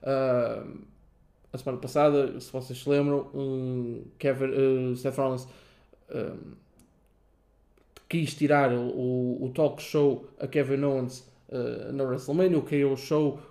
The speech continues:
com o Steve Austin como seu convidado para conseguir ir à Mania. Eles lutaram os dois no main event, Kevin Owens acabou por ganhar e Seth Rollins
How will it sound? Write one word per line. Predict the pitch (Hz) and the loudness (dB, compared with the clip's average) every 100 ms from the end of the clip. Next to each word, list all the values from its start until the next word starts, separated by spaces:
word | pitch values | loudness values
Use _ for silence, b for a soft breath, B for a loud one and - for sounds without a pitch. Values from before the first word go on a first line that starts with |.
| B | B
com | - 151 | 0 0
o | |
Steve | 131 - 127 | 0 -4 -2
Austin | 135 127 - 127 - - | 0 -2 -4 -8 -10 -8
como | 151 139 | -2 -2
seu | 135 127 | -2 -6
convidado | 127 127 131 147 135 | -4 -2 0 0 2
para | 170 170 | 4 4
conseguir | - 147 - 143 | 4 -4 -2 0
ir | 139 | 2
à | 135 | 0
Mania. | 139 180 185 180 175 B B B | 2 2 2 2 -2 B B B
Eles | 160 170 | 0 2
lutaram | 143 143 156 147 143 139 | 0 0 2 2 2 0
os | 131 | 0
dois | 139 135 | 0 0
no | 131 | 0
main | 131 131 | -2 -2
event, | 127 139 147 139 - b b b - | 0 0 0 -2 -10 b b b -2
Kevin | 139 135 | -2 0
Owens | 135 123 | -2 -2
acabou | 131 139 127 | 0 0 0
por | 131 | -2
ganhar | 123 120 135 147 139 - - - | -2 -2 2 2 2 -4 -12 -4
e | 156 147 - _ _ - | -4 -4 -12 _ _ -16
Seth | - 147 | -10 -4
Rollins | 147 147 135 | -2 -2 -4